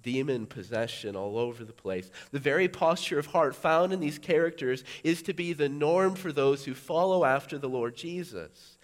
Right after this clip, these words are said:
While we see evidenced in these characters must take place in our own hearts if we are to have a share in Jesus and his glorious kingdom.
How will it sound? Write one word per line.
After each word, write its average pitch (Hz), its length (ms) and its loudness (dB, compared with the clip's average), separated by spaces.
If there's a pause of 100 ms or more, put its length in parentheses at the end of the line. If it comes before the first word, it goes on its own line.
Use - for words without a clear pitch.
(180)
While 160 160 2
we 160 120 2
see 185 320 -4
evidenced 180 580 0
in 165 160 -4
these 131 180 -6
characters 156 680 -4 (220)
must 147 360 0
take 190 240 -2
place 143 340 -2
in 139 80 -2
our 127 200 0
own 165 260 -2
hearts 113 500 -2 (260)
if 139 160 -8
we 147 140 0
are 151 80 0
to 156 120 -6
have 151 180 0
a 117 40 -4
share 147 480 2
in 117 220 -4
Jesus 117 800 -4 (240)
and 123 140 -2
his 123 160 -2
glorious 131 580 -2
kingdom. 107 560 -10